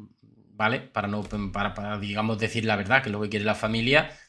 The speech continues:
reconocer el daño, pedir perdón, eh, decir que hubo premeditación. Yo me imagino que aparte de todo esto, será para evitar la pena de muerte, pero no creo que sea para,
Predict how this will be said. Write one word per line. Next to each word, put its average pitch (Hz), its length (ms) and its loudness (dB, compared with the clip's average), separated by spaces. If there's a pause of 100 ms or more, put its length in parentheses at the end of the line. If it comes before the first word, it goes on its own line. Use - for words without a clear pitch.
(120)
reconocer 98 600 -4
el 98 140 0
daño, 123 720 6
pedir 98 340 -8
perdón, 123 800 0 (560)
eh, 107 680 4
decir 107 300 0
que - 80 0
hubo 104 160 2
premeditación. 107 840 2 (400)
Yo 113 180 -2
me 123 120 6
imagino 131 360 6
que 123 80 4
aparte 123 400 6
de 131 140 6
todo 127 280 4
esto, 147 380 4 (840)
será 120 480 8
para 156 200 10
evitar 127 300 6
la 156 160 8
pena 143 200 6
de 110 120 4
muerte, 120 460 6
pero 107 340 2
no 117 240 2
creo 160 300 4
que 156 100 0
sea 131 560 6
para, 120 640 6